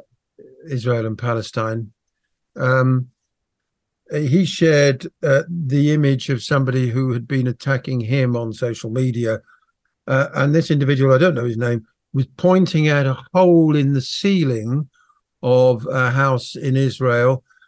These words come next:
which, uh, looked as if it might have been created by, um,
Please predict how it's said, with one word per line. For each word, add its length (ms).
which, 480
uh, 160
looked 380
as 180
if 200
it 120
might 360
have 180
been 300
created 920
by, 500
um, 580